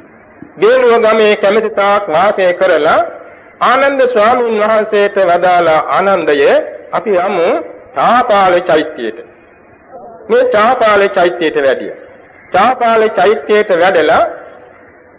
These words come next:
ආනන්ද ස්වාමීන් වහන්සේ ආසනයක් පනවා දුන්න. එතෙන්දී බුදුරජාණන් වහන්සේ සතර ඉරිදිපාද ගැන විශේෂ දේශනාවක් පැවැත්තුවා. "ආනන්දය, යම් කෙනෙක්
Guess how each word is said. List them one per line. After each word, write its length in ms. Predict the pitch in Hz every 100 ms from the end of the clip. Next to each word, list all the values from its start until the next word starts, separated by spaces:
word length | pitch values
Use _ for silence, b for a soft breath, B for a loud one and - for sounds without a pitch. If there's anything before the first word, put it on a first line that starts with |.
| - -
ආනන්ද 400 | 202 254 262 240
ස්වාමීන් 500 | 240 208 233 226 220
වහන්සේ 520 | 214 214 202 202 196 160 - - -
ආසනයක් 540 | 165 190 196 196 196
පනවා 380 | 196 190 190 190
දුන්න. 320 | 190 214 233 277 - - - - - - _ _ -
එතෙන්දී 480 | - 233 226 214 208
බුදුරජාණන් 800 | 175 196 202 196 190 190 185 185
වහන්සේ 560 | 185 185 185 160 185 180 170 - - - - -
සතර 380 | - 202 240 220
ඉරිදිපාද 600 | 233 214 226 214 208 208
ගැන 220 | 202 196
විශේෂ 380 | 185 208 208 202
දේශනාවක් 680 | 175 196 196 190 185 175 170
පැවැත්තුවා. 580 | - 151 143 - 110 - - - - - - - - - - - - -
"ආනන්දය, 540 | 156 233 277 262 175 160 220 349 - - - 143
යම් 180 | 185 277
කෙනෙක් 380 | 294 208 185 247